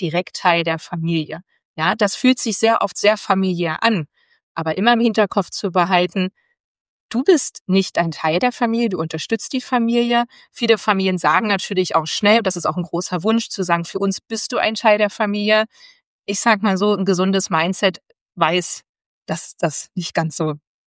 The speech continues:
ist, ja, und das muss man aber auch gar nicht zwingend sagen, sondern ich glaub, da reicht so ein stilles Übereinkommen und man kann ja trotzdem eine große Nähe und,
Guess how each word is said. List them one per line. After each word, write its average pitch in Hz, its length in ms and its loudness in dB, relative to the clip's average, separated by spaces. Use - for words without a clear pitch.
ist, 381 260 2
ja, 208 180 4
und 240 80 4
das 233 100 0
muss 285 160 2
man 302 100 2
aber 240 100 6
auch - 100 0
gar 185 160 -2
nicht 254 160 0
zwingend 220 300 -2
sagen, 190 360 2
sondern 185 380 2
ich - 100 -14
glaub, 160 180 0
da 196 120 4
reicht 160 280 -2
so 190 80 -2
ein 165 80 0
stilles 180 340 0
Übereinkommen 180 720 0
und 185 200 0
man 196 120 0
kann 214 140 -2
ja 196 80 4
trotzdem 202 340 -2
eine 175 100 2
große 165 360 -4
Nähe 165 360 2
und, 165 340 -6